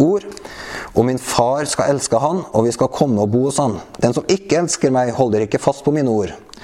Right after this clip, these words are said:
Det ordet dere hører er ikke fra meg, men fra far, han som har sendt meg.» Og så sier han at talsmannen da skal komme, Den hellige ånd, som far skal sende, for å lære dere og minne dere om alt jeg har sagt.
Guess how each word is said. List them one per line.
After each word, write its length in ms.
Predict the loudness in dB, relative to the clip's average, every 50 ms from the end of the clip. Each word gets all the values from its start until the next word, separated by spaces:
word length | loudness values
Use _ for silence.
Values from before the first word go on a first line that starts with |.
| -12 -12 -12 -4 -2
Det 140 | 0 0 0 2
ordet 300 | 0 2 2 2 2 2 2
dere 160 | 2 0 2
hører 380 | 2 2 2 2 2 0 0 0
er 240 | 0 0 0 0 0
ikke 160 | -2 -2 0
fra 120 | 0 0 0
meg, 220 | 0 0 -2 -2 -6 -10 -12 -18 -20 -4 0
men 320 | 0 0 2 0 -2 -4 -4 -8 -8 -2
fra 300 | 0 2 2 2 0 -2
far, 380 | -2 0 0 2 2 0 -2 -6 -12 -10 -4 0 0
han 160 | 2 2 0
som 220 | 0 0 0 0 0
har 80 | 0 0
sendt 240 | -2 -2 -2 -2 -2
meg.» 200 | -2 -2 -2 -4 -8 -12 -20 -20 -20 -20 -20 -20 -20 -20 -20 -20 -20 -20 -20 -20 -20 -20 -20 -4 -2
Og 80 | 0 0
så 140 | 2 0 0
sier 160 | 0 0 0
han 80 | 0
at 80 | -2 0
talsmannen 680 | 0 0 0 0 -2 -2 0 0 0 2 0 0 2 2
da 80 | 2 2
skal 160 | 2 0 -2 0
komme, 300 | 2 0 0 0 -6 -10 -14 -20 -20 -20 -18 -16 -16 -6
Den 120 | 0 0 2
hellige 260 | 2 2 2 2 2
ånd, 220 | 2 0 -2 -2
som 120 | -2 0 2
far 140 | 2 0 2
skal 160 | 0 -2 0
sende, 300 | 0 0 0 -2 -4 -8 -4
for 160 | -2 0 2
å 80 | 2 2
lære 300 | 2 2 0 0 -2 -2
dere 200 | 0 0 0 0
og 60 | 0
minne 200 | 0 -2 -2 -4
dere 240 | -2 -2 -2 -2 -2
om 60 | -2
alt 160 | -4 -6 -6 -4
jeg 160 | -4 -4 -2
har 60 | 0
sagt. 380 | -2 -2 -2 -6 -12 -14 -16